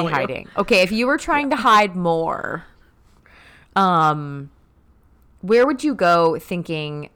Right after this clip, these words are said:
Speaker 2: nobody's gonna look for me here?
Speaker 1: Hmm.
Speaker 2: It can be, like, a specific place or, like, a category of place.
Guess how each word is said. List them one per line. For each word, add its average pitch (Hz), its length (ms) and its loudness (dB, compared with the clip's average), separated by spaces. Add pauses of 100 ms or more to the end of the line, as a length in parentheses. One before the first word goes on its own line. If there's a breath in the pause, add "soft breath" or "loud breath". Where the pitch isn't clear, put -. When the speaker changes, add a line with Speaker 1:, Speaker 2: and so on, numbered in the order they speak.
(140)
Speaker 2:
nobody's 147 360 -6
gonna 135 120 -10
look 127 120 -10
for - 160 -16
me 95 80 -12
here? 123 320 -10 (2250 soft breath)
Speaker 1:
Hmm. 165 1120 -6 (2250 soft breath)
Speaker 2:
It 208 100 -8
can 247 100 -2
be, 240 120 -2
like, 233 280 2
a 196 40 -2
specific 202 520 -6
place 233 240 -2
or, - 100 -4
like, 170 180 -2
a 160 80 -4
category 143 680 -6
of - 160 -12
place. - 460 -14